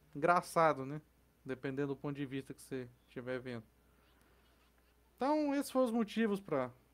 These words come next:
comprar um Fusca. Vou trazer motivos pra não comprar também. Então, fiquem ligados no canal que aqui todo mundo tem um,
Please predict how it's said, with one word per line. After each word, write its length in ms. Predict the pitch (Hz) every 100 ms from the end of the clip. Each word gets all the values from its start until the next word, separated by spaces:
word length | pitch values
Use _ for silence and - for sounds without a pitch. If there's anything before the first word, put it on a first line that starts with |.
| _ _ _ -
comprar 300 | 160 156 165
um 100 | 196
Fusca. 400 | 196 247 302 - _ _ _ _ _ _ _ _ _ _ _ _
Vou 140 | 147 202
trazer 580 | 202 190 147 156 143 - _ _ _ _
motivos 420 | 147 143 165 160
pra 200 | - 147
não 180 | 147 220
comprar 380 | 285 202 170 151
também. 420 | 170 185 226 339 - _ _ _ _ _ _ _ _ _ _ _ _ _
Então, 760 | 127 123 - 135 147 151 123 113 - _ _ _ _
fiquem 260 | - 185 170
ligados 340 | 156 147 135
no 80 | 139
canal 440 | - 143 160 202
que 200 | 202 214 196 - _ _ _ _ _ _ _ _ -
aqui 320 | 139 - 180
todo 300 | 180 202 190
mundo 260 | 180 185 170
tem 280 | - 180 180
um, 220 | 175 135